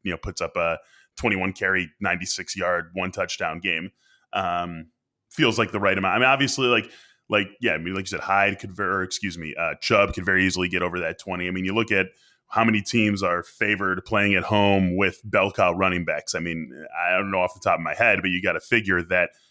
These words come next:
at least a couple of those guys are gonna hit the twenty point or the twenty carry mark. So I'll say, uh, I'll say it, it lands on four this season,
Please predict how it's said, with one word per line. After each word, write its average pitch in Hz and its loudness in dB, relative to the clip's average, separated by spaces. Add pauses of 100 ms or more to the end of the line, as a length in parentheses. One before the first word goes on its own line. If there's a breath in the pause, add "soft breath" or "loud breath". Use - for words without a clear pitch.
(140 soft breath)
at 98 -6
least 117 2
a 104 -8
couple 98 2
of 87 0
those 87 0
guys 87 0
are 87 -6
gonna 85 -6
hit 85 -12
the - -20
twenty 80 -10
point 80 -12 (160)
or 87 -2
the 90 -8
twenty 85 -2
carry 80 -2
mark. 76 -2
So 80 2
I'll 123 4
say, 117 4
uh, 87 2 (120)
I'll 117 2
say 113 4
it, 98 0
it 80 -6
lands 98 0
on 90 -4
four 90 0
this 80 -6
season, 76 -8